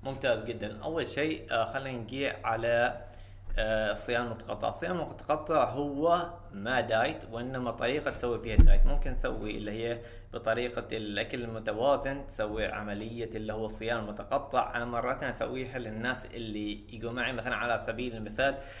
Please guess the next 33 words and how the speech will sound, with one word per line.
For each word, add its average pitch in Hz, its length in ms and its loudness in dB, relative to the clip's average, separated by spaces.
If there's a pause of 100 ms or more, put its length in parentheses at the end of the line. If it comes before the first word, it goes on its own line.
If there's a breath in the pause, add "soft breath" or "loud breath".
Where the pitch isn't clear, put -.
(120)
في 139 160 -2
شخص 156 460 -4
يعرف 139 260 2
إنه 131 180 -2
عنده 123 260 0
عزيمة 120 400 0 (340)
اليوم 113 300 -2 (200)
الظهر، 120 540 -4 (360 loud breath)
فممكن 139 600 2
أنا 127 120 2
أعمل 120 260 -2
له 127 60 0
صيام 123 300 0
متقطع. 113 520 -2
كيف؟ - 440 -2
مثلا 107 320 -6
هو 127 280 -4
مثلا 120 280 -4
يحتاج 120 300 -2
ألفين 139 360 -6
سعرة 120 220 2
حرارية 113 520 2
عشان 110 300 0
ينقص 113 260 -8
دهون، 104 360 -6 (120)
فعلى - 720 0
سبيل 143 280 -2
المثال 113 500 0 (160)
أقول 139 400 -4
له: 151 180 0 (260)
"كل 156 200 0
يوم 120 140 -2
تشبع 135 580 0